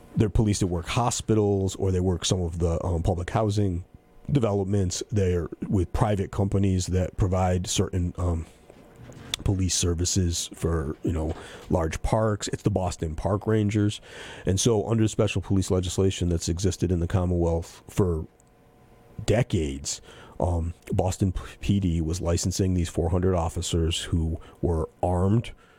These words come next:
with limited powers of arrest to the geographical areas that they were assigned, uh, and as long as they maintained their credentials, they, they're, they're a force multiplier for Boston P D. As of July first,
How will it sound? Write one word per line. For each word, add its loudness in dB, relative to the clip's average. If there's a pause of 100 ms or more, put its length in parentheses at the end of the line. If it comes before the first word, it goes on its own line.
(380)
with 0
limited 2
powers 2
of 0
arrest 0
to 0
the 0
geographical 0
areas 2
that 0
they 0
were 0
assigned, 0 (320)
uh, -2
and 2
as 2
long 2
as 2
they 4
maintained 2
their 0
credentials, 0
they, 0
they're, 0
they're 0
a 0
force 0
multiplier -2
for -6
Boston 0
P 0
D. 0 (640)
As 2 (100)
of 0 (260)
July 4
first, -4